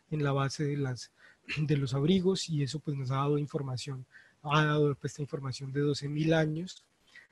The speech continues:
Sin embargo, pues, es difícil determinar si una figura o un grupo de figuras corresponden al mismo periodo o al mismo grupo humano. Entonces, de ahí, pues, es la, la, la dificultad para la ciencia de empezar a encontrarle un significado.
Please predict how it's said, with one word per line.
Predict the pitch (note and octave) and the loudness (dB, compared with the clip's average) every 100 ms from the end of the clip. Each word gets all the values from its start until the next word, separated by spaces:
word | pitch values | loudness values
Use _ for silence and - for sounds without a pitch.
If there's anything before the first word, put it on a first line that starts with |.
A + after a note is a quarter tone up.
| - | -12
Sin | D3+ D3 | -4 -2
embargo, | C3+ D3 C3+ D3+ | 2 0 2 0
pues, | D#3 C#3 | 2 2
es | C#3 | 2
difícil | D3+ - D#3+ E3+ D3+ | 0 2 0 0 0
determinar | D#3 D#3 D3 C#3+ D3 D3 C3+ _ - _ | 2 2 2 2 2 2 -2 _ -20 _
si | - - F3 F#3+ - | -6 0 2 2 2
una | F#3 F#3 F#3 | 4 6 4
figura | F#3 D#3+ F3+ F3 | 2 2 4 6
o | F3 D#3+ | 6 4
un | D#3+ | 4
grupo | E3+ - E3+ | 2 4 2
de | D#3 | 2
figuras | D#3+ D#3 D#3+ E3+ - | 0 2 4 4 2
corresponden | D#3+ C#3+ - D3 D#3 | -2 -2 -2 -2 0
al | D3 | 0
mismo | C#3+ D3+ | -2 -2
periodo | - E3+ F#3 F3+ F3 - _ | 0 4 4 4 2 -4 _
o | C#3+ | 0
al | C#3+ | 0
mismo | C#3 D#3 D3+ | 0 -2 -2
grupo | D#3 F3 | -2 2
humano. | F3 F3 F3 - - - - | 6 6 4 -4 -16 -20 -14
Entonces, | C3 C#3 C3 D3+ | -12 -8 -6 -2
de | C#3+ | 0
ahí, | C3+ C3+ | 0 -2
pues, | - C#3 - - | -4 -4 -4 -4
es | D3 | -4
la, | C#3+ C#3+ | -4 -6
la, | C#3 C3 | -8 -10
la | B2+ | -10
dificultad | B2+ - C3 C3+ B2 D#3 D#3+ _ - _ _ - | -10 -10 -10 -6 0 0 0 _ -20 _ _ 6
para | F3 D#3 | 8 8
la | D#3 | 6
ciencia | - F#3+ G3 F#3 A#3 A#3 | 4 6 6 4 -2 -2
de | D#3+ | 0
empezar | C#3+ C3 C3 D3+ | -2 -2 0 2
a | D3+ | 0
encontrarle | D#3 C#3+ C#3+ D3 | -2 -2 -2 -2
un | D3 | -6
significado. | - D3 C3+ C#3 F#3+ D#3+ | -6 -8 -6 2 4 4